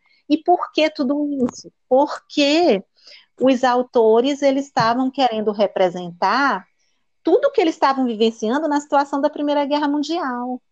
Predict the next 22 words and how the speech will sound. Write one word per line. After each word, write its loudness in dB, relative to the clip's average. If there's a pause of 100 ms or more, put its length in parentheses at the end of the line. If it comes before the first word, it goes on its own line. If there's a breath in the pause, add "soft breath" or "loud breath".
(120)
Então, -2
a 0
vida -2
das 0
pessoas -2
durante -4
a 0
guerra 0 (460)
mudou 2
muito, -6
né? -12 (640)
E 0
é 2
como -4
se -4
a -2
representação -4
da 0
tela 2
expressionista, -4
ela 0
representasse -2